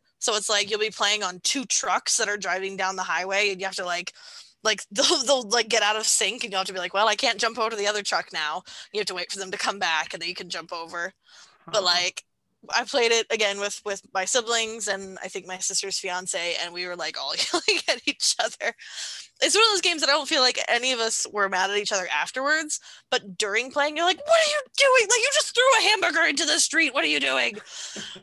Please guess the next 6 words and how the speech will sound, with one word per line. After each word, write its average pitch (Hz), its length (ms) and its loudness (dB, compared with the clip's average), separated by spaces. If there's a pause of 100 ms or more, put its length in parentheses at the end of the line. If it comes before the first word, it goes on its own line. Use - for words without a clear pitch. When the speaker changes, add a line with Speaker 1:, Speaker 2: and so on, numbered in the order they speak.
(800)
Speaker 1:
It's 190 140 -2
all, 196 100 4
like, 196 160 0
a 202 60 -2
very 190 440 -2
tense, - 640 0